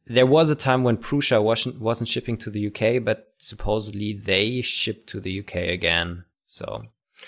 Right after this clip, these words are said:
you can buy more Prusa mint and, uh,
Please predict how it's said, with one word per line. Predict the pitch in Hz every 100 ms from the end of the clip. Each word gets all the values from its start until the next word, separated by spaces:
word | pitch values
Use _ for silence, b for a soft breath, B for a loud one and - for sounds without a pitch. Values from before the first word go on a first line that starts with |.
| B B B _
you | 95
can | 104 107 107 120 120
buy | 95 95 117 117
more | 101 98 117 117
Prusa | - 120 - 104
mint | 104 104 107 - -
and, | 101 101 98 - -
uh, | 98 98 95 98 98 98 92